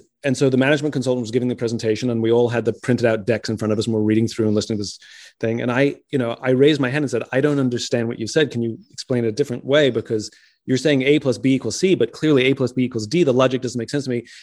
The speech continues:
And I apologized to the room. I said, "I'm really, really sorry. I know I'm the only person here who doesn't have an M B A," which was true. And the management consultant sort of went, <sighs> and sort of explained it again. I said, "I, I'm so sorry, but it just still doesn't make sense. Can you just sort of ex-,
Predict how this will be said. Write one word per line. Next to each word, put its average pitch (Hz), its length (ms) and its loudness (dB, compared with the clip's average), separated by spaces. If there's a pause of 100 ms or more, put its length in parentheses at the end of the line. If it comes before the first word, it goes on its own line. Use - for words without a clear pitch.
And 143 100 -2
I 139 60 4
apologized 156 560 4
to 135 80 -4
the 123 60 -2
room. 123 120 -2
I 117 40 -6
said, 123 120 -4
"I'm 123 140 2
really, 143 320 4
really 131 180 4
sorry. 117 240 -4
I 117 100 -4
know 123 160 0
I'm 127 100 2
the 127 140 -2 (100)
only 143 280 6
person 127 320 -4
here 110 200 -4
who 113 100 -2
doesn't 107 200 -2
have 107 120 -6
an 110 80 -2
M 104 80 -2
B 110 160 2
A," 98 120 -2
which - 160 -12
was 98 120 -12
true. 117 280 -4 (640)
And 131 140 4
the 127 40 6
management 135 280 4
consultant 117 300 -4
sort 113 240 -4
of - 80 -4
went, - 120 -2 (280)
<sighs> - 220 -20
and 117 100 -4
sort 123 80 2
of 120 80 0
explained 135 400 2
it 120 80 4
again. 120 240 2
I 110 60 -2
said, 127 200 -6 (340)
"I, 107 220 -14
I'm 165 220 2
so 165 340 4
sorry, 107 400 0 (420)
but 143 120 4
it 147 140 0
just - 200 2
still 175 180 6
doesn't 151 220 2
make 143 160 -2
sense. 165 260 0
Can 143 140 -2
you 139 80 4
just 135 180 -2
sort 143 120 0
of 131 80 2
ex-, - 220 -6